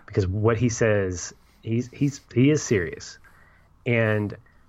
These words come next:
to me, Heath Ledger just, I think what he brought to that role was a sense of saying, "Look, you can act crazy,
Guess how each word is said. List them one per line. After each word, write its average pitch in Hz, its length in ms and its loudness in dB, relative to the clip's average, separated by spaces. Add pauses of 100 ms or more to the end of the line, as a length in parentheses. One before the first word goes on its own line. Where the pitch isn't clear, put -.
(1080)
to 131 100 -2
me, 131 400 4
Heath 123 240 -2
Ledger 117 320 2
just, 95 320 -10 (1040)
I - 40 -18
think - 460 -2
what 117 180 -4
he 113 100 -2
brought 104 580 2
to - 240 -16
that 90 160 -4
role 92 560 -8 (800)
was 101 380 -2
a 110 100 -2
sense 104 400 -2
of 95 380 0 (140)
saying, 98 460 0
"Look, 95 340 2 (520)
you 127 100 4
can 123 140 2
act 104 260 0
crazy, 131 560 0